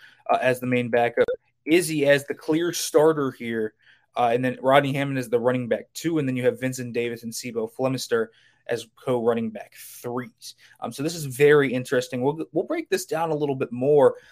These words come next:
uh, in the upcoming episode. Um, but just wanted to showcase that. No huge surprises on that sheet, um, really to me, uh, just from watching practice and everything. But good to know. And David Green getting that or,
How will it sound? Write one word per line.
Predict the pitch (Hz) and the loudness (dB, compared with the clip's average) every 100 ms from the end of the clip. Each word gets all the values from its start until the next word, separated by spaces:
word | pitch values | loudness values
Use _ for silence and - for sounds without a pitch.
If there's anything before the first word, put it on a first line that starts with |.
| - - | -10 -4
uh, | |
in | 120 135 | -2 -2
the | 131 | -4
upcoming | 143 - - 160 139 117 | -4 -6 -8 -6 -6 -6
episode. | - 139 147 - 107 - - _ _ _ | -6 -6 -6 -10 -10 -10 -14 _ _ _
Um, | 113 117 | -10 -4
but | 123 - | -4 -4
just | 156 | -8
wanted | 170 170 170 | -4 -2 -2
to | 139 | -4
showcase | - 160 151 151 147 131 - | 2 4 4 2 -6 -6 0
that. | 131 139 _ _ _ _ | 0 0 _ _ _ _
No | 139 175 196 | 2 2 2
huge | - 143 160 190 | -8 -8 -8 -6
surprises | - - 220 214 220 220 220 - | -8 -2 0 2 2 -2 -4 0
on | 160 180 156 | 0 2 0
that | 160 - | -2 -2
sheet, | - - 175 - - | -10 -8 -10 -12 -4
um, | 135 139 135 120 | -2 0 -2 -6
really | 135 139 151 165 | -8 -2 0 2
to | 143 | 0
me, | 127 131 160 226 - _ _ | 0 -2 -2 -6 -8 _ _
uh, | - - | -2 0
just | 120 135 - | 0 -6 -4
from | 143 131 | -2 0
watching | 135 143 151 135 | 2 0 -2 -6
practice | - 139 151 151 | 0 0 -2 -6
and | 165 | -4
everything. | 170 165 170 180 180 208 _ _ _ 131 | -4 -4 -6 -10 -12 -12 _ _ _ -2
But | 131 156 214 - _ _ _ - | 6 6 6 -4 _ _ _ 2
good | 170 156 | 2 4
to | 170 | 0
know. | 151 143 147 180 _ - | 0 4 2 0 _ -4
And | 135 127 117 | -2 -2 -2
David | 151 180 151 | 0 0 -4
Green | 131 175 165 | -6 -4 -2
getting | 147 139 | -2 -2
that | 127 - | -6 -6
or, | 135 147 165 135 | 0 2 2 0